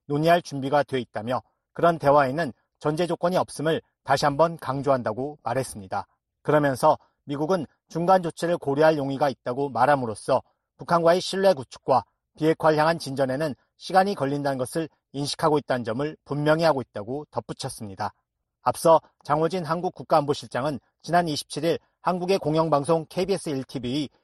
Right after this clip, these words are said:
시사 프로그램에 출연해 미국이 핵 동결과 제재 완화를 맞바꾸려는 협상안을 검토 중인 게 아니냐는 우려가 있다는 지적에 그 문제에 대해서는 이미 상당히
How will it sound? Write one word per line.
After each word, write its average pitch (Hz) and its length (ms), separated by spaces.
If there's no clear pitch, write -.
시사 190 280
프로그램에 147 500
출연해 120 420
미국이 151 420
핵 - 180
동결과 151 540
제재 143 240
완화를 139 440
맞바꾸려는 139 600
협상안을 143 540
검토 147 320
중인 156 260
게 165 60
아니냐는 135 480
우려가 139 340
있다는 127 280
지적에 113 400
그 - 80
문제에 175 400
대해서는 139 420
이미 175 260
상당히 180 580